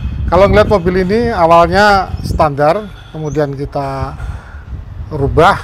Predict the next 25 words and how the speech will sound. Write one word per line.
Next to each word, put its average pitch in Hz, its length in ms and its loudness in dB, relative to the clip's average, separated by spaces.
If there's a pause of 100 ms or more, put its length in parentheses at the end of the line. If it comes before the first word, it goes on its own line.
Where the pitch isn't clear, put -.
(240)
ya, 139 160 -14
menjadi 135 640 -12
yang - 60 -10 (420)
tampilannya 151 480 0
sedemikian 139 560 -6
rupa. 143 320 0 (1700)
Coba 190 320 4
akan 196 160 0
saya 175 160 2
lihat 175 160 -2
ke 156 160 -14
depan, 170 480 -2 (560)
ya, - 160 -18 (400)
kita - 160 -8
lihat 135 160 -4
ke 127 160 -10
depan. 185 400 2 (480)
Ini 156 160 -10 (880)
mulai 143 240 0
dari 139 240 -4
tampilan 143 400 -2
depannya, 143 400 -4
grill 196 480 2 (240)
kita 135 240 -12
rubah, 147 480 -4